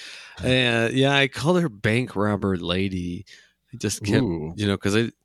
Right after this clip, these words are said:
Speaker 1: 'cause she was initially, that's, like, where we got introduced to her.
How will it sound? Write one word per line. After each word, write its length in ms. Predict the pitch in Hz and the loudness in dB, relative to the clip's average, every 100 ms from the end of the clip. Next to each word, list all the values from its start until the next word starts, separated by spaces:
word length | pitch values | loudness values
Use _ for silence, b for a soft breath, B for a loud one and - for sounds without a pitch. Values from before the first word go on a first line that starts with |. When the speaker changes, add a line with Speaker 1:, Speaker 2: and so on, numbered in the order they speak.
| - | 2
Speaker 1:
'cause 220 | 135 123 | 2 4
she 240 | - 139 | 2 0
was 340 | 127 113 135 117 | 2 4 4 2
initially, 560 | 104 107 120 - 85 | 0 0 0 0 -2
that's, 260 | 82 92 - | -2 -4 -4
like, 140 | 85 | -4
where 160 | - 92 | 0 0
we 240 | 92 92 | 0 -2
got 200 | - 90 | -2 -4
introduced 640 | 87 - - - 101 107 - | -4 -6 -10 -4 -2 -2 -6
to 60 | - | -4
her. 320 | 76 76 | -2 -2